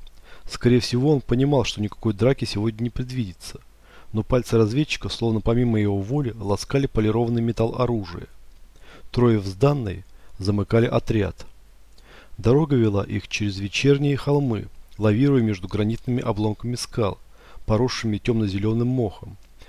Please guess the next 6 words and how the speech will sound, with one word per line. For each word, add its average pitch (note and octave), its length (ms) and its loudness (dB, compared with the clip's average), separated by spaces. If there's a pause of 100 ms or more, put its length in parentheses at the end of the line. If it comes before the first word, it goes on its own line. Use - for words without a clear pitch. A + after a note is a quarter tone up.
(180)
временами A2 500 4
взбираясь G#2 600 2
на G2+ 140 0
опасные G2+ 540 -2
узкие G#2 380 -6
карнизы. A2+ 580 -2